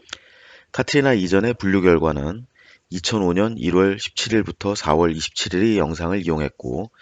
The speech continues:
카트리나 이후의 분류 결과는 이천오 년 십일월 이십이일부터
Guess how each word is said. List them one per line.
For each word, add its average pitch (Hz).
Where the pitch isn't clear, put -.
카트리나 120
이후의 92
분류 87
결과는 76
이천오 85
년 107
십일월 110
이십이일부터 85